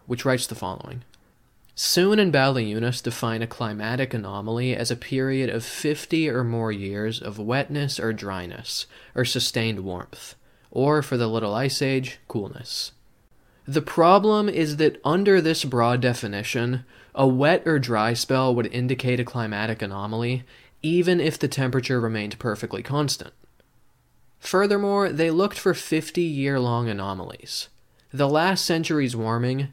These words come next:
the I P C C concludes, occurred in two periods of about thirty years each, with cooling in between. The warmest period occurred in the late twentieth century, too short to meet Soon and Baliunas's selected requirement.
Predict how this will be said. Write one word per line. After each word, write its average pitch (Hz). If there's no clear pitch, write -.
the 120
I 120
P 131
C 127
C 127
concludes, 135
occurred 156
in 143
two 180
periods 143
of 120
about 110
thirty 139
years 107
each, -
with 135
cooling 147
in 110
between. -
The 151
warmest 190
period 143
occurred 127
in 113
the 110
late 120
twentieth 104
century, -
too 196
short 151
to 131
meet 123
Soon 127
and 120
Baliunas's 117
selected 104
requirement. -